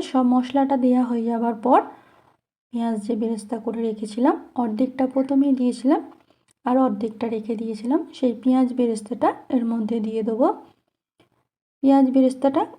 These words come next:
দেয়া হয়ে গেলে যে রিফাইন অয়েল দিয়ে আর ঘি দিয়ে পেঁয়াজ বেরেস্তাটা করে রেখেছিলাম, সেই রিফাইন অয়েল আর ঘিটা এর মধ্যে দিয়ে দেবো।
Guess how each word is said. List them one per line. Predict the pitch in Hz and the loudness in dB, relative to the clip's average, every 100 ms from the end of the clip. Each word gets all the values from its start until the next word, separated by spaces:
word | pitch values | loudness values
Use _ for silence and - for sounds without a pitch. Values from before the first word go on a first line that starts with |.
| 269 254 | 4 6
দেয়া | 262 277 294 | 6 6 4
হয়ে | 254 226 226 | 2 0 -2
গেলে | 226 226 311 554 - _ _ _ _ _ _ _ _ _ _ _ _ _ 240 | -2 2 0 0 -10 _ _ _ _ _ _ _ _ _ _ _ _ _ -4
যে | 226 226 | -2 0
রিফাইন | 226 233 254 247 - | -2 0 0 0 -2
অয়েল | 240 254 254 | 2 4 6
দিয়ে | 247 302 - - _ | 6 2 0 -10 _
আর | 247 214 | 0 0
ঘি | 202 254 | -2 -2
দিয়ে | 233 247 247 | 0 0 0
পেঁয়াজ | 233 226 220 | -2 -6 -4
বেরেস্তাটা | 208 220 220 247 247 226 | -2 -2 -4 -8 -8 -8
করে | 240 233 | -6 -2
রেখেছিলাম, | 220 208 220 226 294 453 370 | -2 -4 -6 0 0 0 -2
সেই | 262 233 214 208 - _ - - _ | -2 -2 -4 -14 -20 _ -20 -20 _
রিফাইন | 233 214 240 226 220 | -2 -2 -2 -2 -2
অয়েল | 240 262 311 | 0 0 0
আর | 269 220 | -2 -2
ঘিটা | 202 214 262 523 - 254 | -4 0 0 0 0 -2
এর | 233 | 0
মধ্যে | 226 220 247 440 - - 240 | -2 -2 -2 -4 -4 -2 0
দিয়ে | 240 233 | 2 0
দেবো। | 233 247 | 2 0